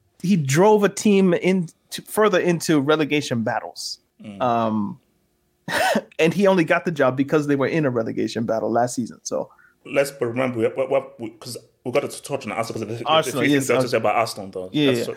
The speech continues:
Speaker 2: yeah.
Speaker 1: So, listen, I, I, I just think it's sick that
Speaker 2: No, no, no, but, but see, Dan, here's the thing, though.
Speaker 1: Mm.
Speaker 2: Surely, surely, here's the thing. You know, do you know one, one of the, the key traits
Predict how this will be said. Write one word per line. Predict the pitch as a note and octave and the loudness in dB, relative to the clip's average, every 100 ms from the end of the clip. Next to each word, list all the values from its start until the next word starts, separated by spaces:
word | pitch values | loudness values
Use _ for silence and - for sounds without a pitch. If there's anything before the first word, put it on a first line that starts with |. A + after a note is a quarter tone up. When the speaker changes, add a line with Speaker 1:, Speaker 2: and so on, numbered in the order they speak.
| - B2 | -12 -8
Speaker 2:
yeah. | G2+ - _ - | -8 -10 _ -6
Speaker 1:
So, | F3 E3+ D#3+ D3+ - - - - - _ | 2 6 6 4 -2 -8 -10 -12 -16 _
listen, | C#3+ B2+ G#2 F2+ - _ _ _ _ | -2 -2 -2 -8 -14 _ _ _ _
I, | - - _ D#3 | -16 -16 _ 0
I, | F3 F3 E3+ D#3+ | 2 0 0 0
I | |
just | G3 A3+ - | 0 -2 0
think | A3 | 0
it's | D#3+ - | 0 -2
sick | - - D3 - - _ - | -4 -2 -2 -4 -20 _ -12
that | C#3 C#3 B2+ A#2+ - _ _ _ | -2 4 4 4 0 _ _ _
Speaker 2:
No, | G#3 | -2
no, | B3 | 0
no, | C4+ | 2
but, | C4+ B3 | 0 -2
but | A#3+ | -4
see, | A3+ | -4
Dan, | G3+ B3 F3+ | 0 0 2
here's | A#3+ | 0
the | A#3+ | -2
thing, | G#3+ E3 | -4 -4
though. | F#2+ - _ _ _ _ | -4 -6 _ _ _ _
Speaker 1:
Mm. | C3 A#2 A2 | -4 -2 -2
Speaker 2:
Surely, | - - - A#3 G3+ G2+ - _ _ | 0 0 2 2 0 -6 -12 _ _
surely, | - - - - - G#3+ A3+ A3 A2 - _ - - - | -12 -6 -2 0 0 2 2 0 -2 -8 _ -20 -20 -20
here's | - B3+ C4 | -4 -2 -2
the | - C3+ | -4 -10
thing. | |
You | E3+ | 0
know, | A3+ A#3 - _ | 0 0 -6 _
do | C3+ | -2
you | A3 | 0
know | A3 | 0
one, | F#3+ | 0
one | F#3 | -2
of | - | -2
the, | A2+ | -2
the | A#2 | -4
key | - D3+ C#3+ | -8 -8 -8
traits | - C3 D#3+ - - | -4 -6 -6 -14 -20